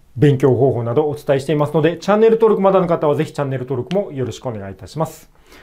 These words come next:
それではですね、早速始めていきます。まずですね、この行政書士受験において、この行政法ですね。これはまあ、皆さんもご存知の通り、合否を左右するですね、えー、非常に大きな、えー、まあ、重要なですね、科目です。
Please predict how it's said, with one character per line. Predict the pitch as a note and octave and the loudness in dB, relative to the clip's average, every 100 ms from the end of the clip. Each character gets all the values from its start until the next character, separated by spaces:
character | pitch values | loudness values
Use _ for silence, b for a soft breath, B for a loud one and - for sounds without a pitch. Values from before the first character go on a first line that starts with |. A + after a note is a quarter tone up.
| b b b | b b b
そ | - | -2
れ | C4+ | 2
で | D4 | 4
は | |
で | G#3 | 4
す | F#3 | 4
ね、 | D#3+ | 2
早 | D3 C#3+ | 2 -2
速 | D3 | -2
始 | C3+ B2 | -2 -2
め | B2 | -2
て | B2+ | -4
い | A2+ | -4
き | A2+ | -6
ま | A2+ | -10
す。 | - - | -10 0
ま | F3 | 2
ず | A#3 | 4
で | G3 | 2
す | F#3+ | 4
ね、 | D3+ D3 | 2 2
こ | - | -2
の | B2 | -4
行 | G#2+ D3 | 2 2
政 | E3 E3+ E3+ E3+ | 2 4 4 2
書 | E3 | 0
士 | - D3 | -6 -4
受 | D3+ | -2
験 | E3+ C#3+ D3 - b b - | 2 2 0 -10 b b -8
に | D3 | -6
お | D#3 D3 | 2 2
い | D#3 | 2
て、 | - F3 | 2 0
こ | F3 | 0
の | B2+ G2+ | -6 -4
行 | A2+ D#3+ | 2 4
政 | F#3 G#3 G3 | 4 4 4
法 | D3+ | 2
で | A#2 | -2
す | - | -6
ね。 | C3 B2+ - _ _ _ _ _ | -6 -6 -10 _ _ _ _ _
こ | - F3 | 0 2
れ | |
は | F#3+ | 4
ま | D3+ | 2
あ、 | - _ _ _ _ _ | -2 _ _ _ _ _
皆 | C#3 D3+ | -4 0
さ | D3 | 2
ん | |
も | B2 | 0
ご | B2+ | 0
存 | C3+ E3 | 2 2
知 | C#3+ | 0
の | C#3 | -4
通 | B2+ C#3 | -4 -2
り、 | C3+ D3 - b b b _ | -2 -4 -8 b b b _
合 | D3+ F3 | 2 2
否 | E3+ C#3+ | 2 -2
を | B2 | -2
左 | F3 | 2
右 | D3+ C3+ | 2 0
す | B2+ | -4
る | C3+ | -6
で | A2 | -6
す | G#2+ | -8
ね、 | D3+ D#3+ - | -6 -6 -8
え | A#2 A#2 G#2 | -8 -8 -8
ー、 | |
非 | C#3 | -2
常 | F#3 G3 | 2 4
に | G3 | 2
大 | F#3 E3+ | 0 0
き | E3+ | 0
な、 | D#3 E3+ C#3 | 0 0 -2
え | B2+ | -8
ー、 | |
ま | A#2+ | -8
あ、 | |
重 | A2 D3 | 0 4
要 | E3 D#3+ | 4 4
な | C3 | 0
で | A#2 | -4
す | C#3+ | -6
ね、 | D3 D3 | -6 -6
科 | - | -8
目 | B2 A2+ - A#2 | -10 -10 -12 -4
で | D3 | -4
す。 | D3 - | -4 -16